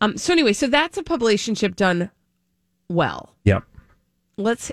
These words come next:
Speaker 1: let's hit up the other side of that coin.
Speaker 2: I, you know, and we're talking about Whoosh, so that's Rebel Wilson, Jacob P. Bush. They just came out of nowhere. These two have known each other for well over a year. In fact, they were rumored to be dating back in March of twenty nineteen, and then they disappeared from the face of the earth, but then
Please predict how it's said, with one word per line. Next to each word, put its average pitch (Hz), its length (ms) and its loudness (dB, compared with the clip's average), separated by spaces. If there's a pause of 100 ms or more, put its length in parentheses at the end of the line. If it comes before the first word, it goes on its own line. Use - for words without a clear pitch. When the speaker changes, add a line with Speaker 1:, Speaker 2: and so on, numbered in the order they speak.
Speaker 1:
let's 226 240 -6
hit 277 100 0
up 277 120 -4
the 214 140 2
other 175 140 2
side 147 260 -2
of 131 100 -4
that 120 180 -8
coin. - 340 -6
Speaker 2:
I, 277 380 2
you 220 120 2
know, 240 280 0
and 196 400 -2
we're 196 220 2
talking 202 280 2
about 165 220 2
Whoosh, 139 480 2
so 127 500 2
that's 123 240 0
Rebel 131 220 0
Wilson, 117 340 2
Jacob 110 320 0
P. 117 160 2
Bush. 101 500 0
They 135 540 0
just 135 180 -4
came 147 220 2
out 117 140 0
of 104 80 2
nowhere. 123 680 2
These 135 260 -2
two 151 140 2
have 110 140 0
known 110 240 0
each 131 180 0
other 120 200 0
for 123 140 -2
well 113 220 0
over 110 220 0
a 110 40 0
year. 110 200 2
In 113 80 2
fact, 110 260 0
they 113 80 2
were 107 240 0 (340)
rumored 139 340 2
to 139 80 -2
be 120 120 2
dating 110 460 2
back 107 320 0
in 107 120 2
March 101 400 0
of 107 140 -4
twenty 123 340 0
nineteen, 110 540 2
and 104 140 2
then 98 140 2
they 95 100 2
disappeared 117 580 0
from 143 140 0
the 131 80 0
face 127 320 0
of 117 80 -4
the 117 140 2
earth, 110 260 0
but - 140 -4
then 110 280 2